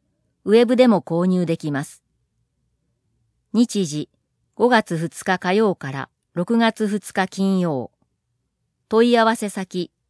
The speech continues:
財政課。電話、零七五四一四の四四一八。ファックス、零七五四四一の七三零八。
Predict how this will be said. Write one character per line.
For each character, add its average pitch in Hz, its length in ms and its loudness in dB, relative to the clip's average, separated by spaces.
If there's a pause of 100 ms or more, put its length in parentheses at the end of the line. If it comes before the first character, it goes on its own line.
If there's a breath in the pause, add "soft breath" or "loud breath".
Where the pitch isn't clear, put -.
(100)
財 175 240 2
政 185 340 -4
課。 156 220 -8 (1040)
電 208 300 2
話、 190 240 -2 (560)
零 240 180 4
七 214 360 2
五 139 280 -8 (240)
四 240 300 2
一 180 260 -2
四 170 300 -4
の 131 180 -6 (380)
四 233 260 4
四 220 300 2
一 156 240 -8
八。 156 360 -12 (960)
フ - 80 -4
ァ 214 60 4
ッ 214 60 -2 (100)
ク 175 100 -8
ス、 147 260 -10 (540)
零 240 220 4
七 202 320 0
五 143 320 -4 (320)
四 240 280 4
四 240 220 2
一 165 300 -8
の 135 240 -6 (200)
七 220 280 0
三 202 320 0
零 151 220 -2
八。 160 420 -12